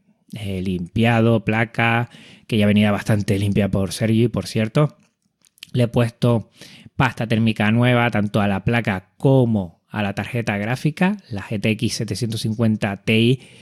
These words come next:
que estaba, pf, hecha un estropicio, la verdad. La pasta estaba durísima, había polvo y suciedad entre el ventilador y la placa al sacarlo. Vamos, impresionante. Y ya le hemos hecho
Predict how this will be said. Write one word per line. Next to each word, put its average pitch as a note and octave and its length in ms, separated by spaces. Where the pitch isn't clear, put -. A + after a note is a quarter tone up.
que - 100
estaba, A2 640
pf, - 320
hecha A2 360
un B2+ 200
estropicio, A2 720
la G#2 100
verdad. G#2+ 400
La G2 140
pasta A2 220
estaba A2+ 280
durísima, B2 1120
había A#2 520
polvo B2 240
y A2 40
suciedad A#2 600
entre A#2 360
el A2 60
ventilador A2 440
y A2+ 60
la G#2+ 180
placa A2 300
al G#2 100
sacarlo. A#2 720
Vamos, F#2+ 300
impresionante. B2+ 880
Y E3 380
ya B2 180
le A2+ 100
hemos A#2 280
hecho C3 380